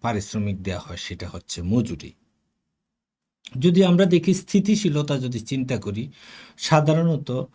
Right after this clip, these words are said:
বেতন তারাই পায় যাদের চাকুরি আসলে যে নিয়মিত ও স্থায়ী আয়ের তাদের নিশ্চয়তা রয়েছে, কিন্তু মজুরি যারা পায় তারা কিন্তু শ্রমিক শ্রেণীর মানুষ, তাদের no work no pay, সাধারণত তাদের জব কিন্তু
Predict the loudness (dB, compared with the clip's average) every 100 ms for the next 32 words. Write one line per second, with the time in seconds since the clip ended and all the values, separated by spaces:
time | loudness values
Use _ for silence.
0 | _ -4 2 2 2 -2 -2 -2 -2 -4
1 | -4 -8 -8 -6 -4 -2 -4 -6 -4 -6
2 | -6 -6 -4 -6 -8 -8 -6 -2 0 2
3 | 0 -2 -4 -6 -8 -14 -8 -4 -2 -2
4 | -4 -4 -8 -14 -10 -2 -2 -2 -4 -4
5 | -4 -2 -2 -2 0 0 0 -8 -14 0
6 | 2 2 2 0 -2 -6 -6 -4 -4 -6
7 | -6 -6 -8 -8 -8 -8 -8 -8 -8 -10
8 | -4 -2 -2 -6 -8 -4 -2 -2 -2 -2
9 | -4 -10 -20 -10 -4 0 2 4 4 2
10 | 0 -2 -4 2 4 4 2 -2 -4 -6
11 | -14 -10 -4 -2 -2 -4 -6 -6 -4 -6
12 | -4 -2 -4 -4 -6 -6 -6